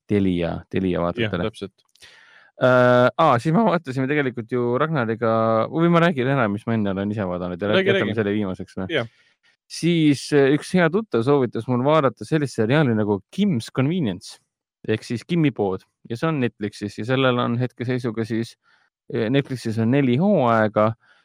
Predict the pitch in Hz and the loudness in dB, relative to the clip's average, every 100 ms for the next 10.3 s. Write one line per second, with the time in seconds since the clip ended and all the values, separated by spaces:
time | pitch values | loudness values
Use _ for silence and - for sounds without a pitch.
0 | _ 120 160 147 123 127 117 113 107 110 | _ -2 2 2 2 2 4 4 0 -2
1 | 107 123 - - 104 98 170 202 143 110 | -4 -4 -8 -6 -6 -4 0 2 2 2
2 | 117 170 170 117 123 127 113 123 139 123 | 2 2 2 0 -2 2 4 4 4 2
3 | 98 101 127 104 98 95 95 127 95 - | 0 0 0 0 -2 -4 -2 -4 -4 -8
4 | 117 - 95 98 120 82 92 92 104 101 | -12 -6 -4 0 -2 -2 -8 -6 -6 -6
5 | - 95 127 110 87 92 101 110 104 78 | -8 -4 0 0 -2 -6 -2 0 0 -4
6 | 82 - _ _ _ _ _ 110 107 107 | -12 -18 _ _ _ _ _ 2 4 4
7 | 113 110 160 147 139 131 110 131 123 107 | 2 0 0 2 4 2 2 -2 -4 -4
8 | 175 208 123 104 101 101 104 113 120 127 | 0 2 0 0 0 0 -2 -4 -4 -2
9 | 127 - 127 127 104 95 98 107 95 120 | -2 -2 -2 0 0 0 -2 -2 -2 -4
10 | - 85 82 | -4 -10 -12